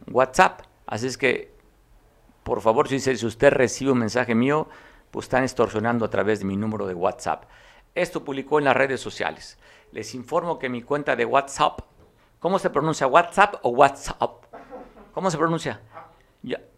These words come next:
sí, porque yo escucho que dicen, "Es que mi cuenta de WhatsApp", no, es WhatsApp. Así es que, y más si somos costeños, ¿cómo diría?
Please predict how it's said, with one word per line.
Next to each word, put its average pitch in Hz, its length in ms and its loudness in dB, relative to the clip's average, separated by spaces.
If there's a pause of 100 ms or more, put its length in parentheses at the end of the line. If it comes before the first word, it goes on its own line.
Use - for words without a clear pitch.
sí, - 180 2
porque 156 200 4
yo 156 60 4
escucho 160 280 -2
que 151 80 0
dicen, 143 200 0
"Es 151 100 -4
que 202 100 -2
mi 170 120 -2
cuenta 160 300 0
de 127 100 4
WhatsApp", 120 720 2 (400)
no, 117 120 0
es 147 120 -2
WhatsApp. - 480 4 (580)
Así 110 140 -12
es 120 100 -14
que, 117 420 -2 (520)
y 123 100 0
más 175 160 6
si - 60 -8
somos 185 220 6
costeños, 170 440 2
¿cómo 170 180 0
diría? 156 380 4